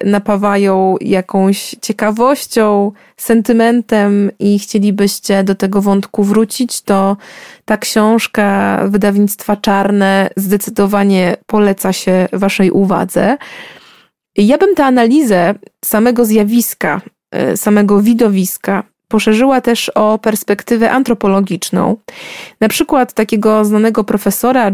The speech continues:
Johna J. McAluna, który zajmuje się tym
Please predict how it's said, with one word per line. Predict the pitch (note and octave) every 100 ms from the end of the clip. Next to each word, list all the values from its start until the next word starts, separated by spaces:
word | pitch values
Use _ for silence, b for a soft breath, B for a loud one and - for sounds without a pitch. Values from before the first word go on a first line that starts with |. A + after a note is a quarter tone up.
| G3
Johna | A#3 G#3+ G3 - -
J. | F#3 A3 G#3+ F#3 -
McAluna, | G3 G#3+ G#3 G#3 G#3 A3 A3 F3 D#3+
który | - - F#3+ F#3+ F#3 -
zajmuje | F#3+ G3 G#3 G#3+ G#3+
się | -
tym | G3+ G3+ G3+